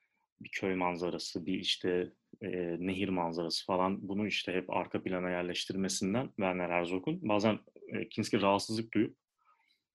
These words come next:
"Bomboş bir yeri çek ya, bunu niye çekiyorsun?" falan gibi, e, yerden bile tartışmaya girdiğini düşünürsek, yani burada yaşadıkları, yerel hakla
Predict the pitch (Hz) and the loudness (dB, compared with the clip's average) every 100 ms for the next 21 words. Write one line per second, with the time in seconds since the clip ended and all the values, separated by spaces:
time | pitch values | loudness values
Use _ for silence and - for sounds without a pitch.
0 | - 80 120 131 120 127 120 120 - - | -8 4 6 6 4 6 6 6 0 0
1 | 87 85 101 110 120 117 113 80 - - | 0 0 0 4 4 4 -2 -4 -10 -4
2 | 92 98 95 90 143 - _ _ - - | 0 2 0 0 -2 -6 _ _ -20 -20
3 | - 95 90 92 90 90 90 - - 104 | -8 -2 0 2 0 0 -2 -6 -2 4
4 | 95 101 117 107 95 92 92 - 117 107 | 4 6 6 8 6 4 2 2 4 4
5 | 107 107 110 107 - 135 135 151 - _ | 4 4 4 4 2 2 4 0 0 _
6 | _ _ 85 82 104 120 117 110 - _ | _ _ -4 -2 2 6 8 6 0 _
7 | 101 95 104 - - 110 156 196 _ _ | -4 0 -2 -4 0 2 4 0 _ _
8 | _ _ _ - - - 85 104 107 95 | _ _ _ -14 -12 -4 4 6 6 4
9 | 95 82 | 0 -2